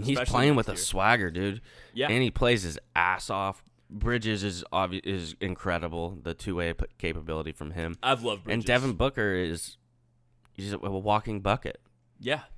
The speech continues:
Speaker 2: No, one hundred percent. And the killer instinct. It's,
Speaker 1: Yeah.
Speaker 2: it's insane. I mean, that's, I mean, we, we talked about this in the regular season, is we couldn't wait for Booker in the playoffs 'cause we knew he was gonna go up another level. We
Speaker 1: Yeah,
Speaker 2: just,
Speaker 1: we
Speaker 2: and,
Speaker 1: did.
Speaker 2: and we've never seen it before,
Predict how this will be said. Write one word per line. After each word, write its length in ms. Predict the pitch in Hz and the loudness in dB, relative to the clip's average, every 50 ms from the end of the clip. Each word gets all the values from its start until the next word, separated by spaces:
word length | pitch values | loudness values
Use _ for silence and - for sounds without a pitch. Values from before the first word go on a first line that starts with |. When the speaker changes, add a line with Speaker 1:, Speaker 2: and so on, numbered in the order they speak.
| - - _ 117 | -20 -20 _ -8
Speaker 2:
No, 160 | 123 135 131 | -6 -6 -6
one 140 | 110 107 110 | -6 -6 -8
hundred 160 | 120 123 117 | -8 -8 -8
percent. 260 | 110 - - 139 - | -6 -4 -4 -4 -2
And 200 | 110 120 123 131 | 0 0 2 2
the 60 | 131 131 | 0 -2
killer 280 | - 131 123 120 113 | -2 -2 0 0 0
instinct. 520 | 110 117 120 - - - 95 - - - - | -2 -4 -4 -6 -8 -10 -10 -12 -12 -12 -12
It's, 340 | 92 104 - - - - - | -12 -12 -12 -14 -16 -12 -8
Speaker 1:
Yeah. 240 | - 110 107 131 170 | -4 -2 0 0 0
Speaker 2:
it's 180 | 147 113 - | -2 -4 -10
insane. 580 | - - 120 110 107 - - 117 120 117 104 95 | -8 -6 -4 -4 -4 -4 -6 -6 -6 -6 -6 -8
I 80 | 98 | -8
mean, 180 | 104 104 101 104 | -8 -8 -8 -6
that's, 340 | 110 110 110 - - - - _ _ _ _ _ _ _ _ _ _ _ - | -6 -6 -6 -8 -12 -18 -20 _ _ _ _ _ _ _ _ _ _ _ 0
I 80 | 143 | 2
mean, 100 | 156 156 | 2 4
we, 140 | 156 160 165 | 6 6 6
we 160 | 160 156 156 | 6 4 2
talked 260 | 147 - 151 147 147 - | 2 2 2 2 2 0
about 200 | 143 135 131 - | -2 -2 -2 -2
this 280 | 131 123 - - - - | -4 -4 -4 -8 -12 -8
in 220 | - 127 131 123 | -4 -2 -2 0
the 100 | 117 117 | 0 2
regular 300 | 113 120 139 170 160 127 | 2 2 2 0 -2 -4
season, 340 | - - 110 107 101 104 98 | -6 -8 -10 -10 -10 -12 -12
is 320 | 95 92 90 98 - - - - | -12 -12 -14 -14 -18 -20 -14 -8
we 120 | 113 120 | -8 -6
couldn't 240 | 110 - 139 120 110 | -4 -4 -4 -4 -2
wait 180 | 104 110 101 - | -2 -4 -4 -4
for 140 | - 110 | -8 -10
Booker 280 | 98 - - 104 - - | -8 -6 -8 -8 -6 -8
in 80 | 104 95 | -10 -10
the 60 | 87 | -6
playoffs 460 | - - 123 131 120 95 95 - - | -4 -2 0 0 -2 -2 -4 -8 -10
'cause 160 | - 107 110 | -10 -8 -2
we 160 | 120 147 131 | 2 2 2
knew 200 | 127 139 151 170 170 | 4 6 6 6 6
he 120 | 135 143 | 6 2
was 140 | 135 123 117 | -2 -4 -4
gonna 180 | 113 135 127 120 | -2 -2 0 0
go 160 | 120 117 127 | 0 0 2
up 80 | 127 | 2
another 300 | - 101 107 110 110 101 | 0 0 0 -2 -4 -6
level. 400 | 98 104 117 127 - - - 135 143 - | -6 -6 -6 -6 -8 -12 -14 -16 -16 -6
We 120 | 113 127 | -4 -2
Speaker 1:
Yeah, 160 | 120 - 98 87 | -2 0 0 -2
Speaker 2:
just, 160 | - - - | -4 -4 -2
Speaker 1:
we 100 | 90 135 | -2 0
Speaker 2:
and, 60 | 143 | 0
Speaker 1:
did. 140 | 147 175 170 | 0 -2 -2
Speaker 2:
and 120 | 165 160 160 | -4 -4 -4
we've 160 | 220 202 202 | -4 0 2
never 260 | 240 262 269 277 285 | 2 2 2 2 -2
seen 240 | 277 - 302 294 320 | -4 -4 -4 -4 -4
it 80 | 359 | 2
before, 460 | - - - - - 147 120 107 104 | 2 2 2 2 0 -2 -2 -2 -4